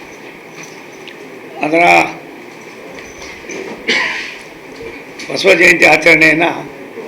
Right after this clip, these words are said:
ಮೊಟ್ಟ ಮೊದಲ ಬಾರಿಗೆ ದೆಹಲಿಯಲ್ಲಿ ಆಚರಣೆ ಮಾಡ್ತಾ ಇದ್ದೀವಿ.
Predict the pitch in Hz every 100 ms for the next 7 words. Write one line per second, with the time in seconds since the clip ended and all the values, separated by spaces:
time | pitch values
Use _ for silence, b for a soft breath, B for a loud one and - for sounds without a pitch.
0 | - - - - - - - - - -
1 | - - - 156 185 180 175 156 156 143
2 | 180 156 160 139 143 220 - - 165 165
3 | 160 139 - 139 127 131 -